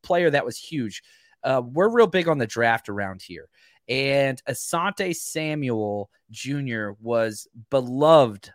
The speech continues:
by the forty-niners fan base. And when he was available, we were on the clock. The Niners traded back five spots, and he went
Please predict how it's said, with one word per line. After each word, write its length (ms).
by 260
the 80
forty-niners 760
fan 340
base. 520
And 380
when 120
he 180
was 220
available, 640
we 140
were 180
on 200
the 60
clock. 520
The 100
Niners 380
traded 440
back 300
five 260
spots, 640
and 160
he 60
went 500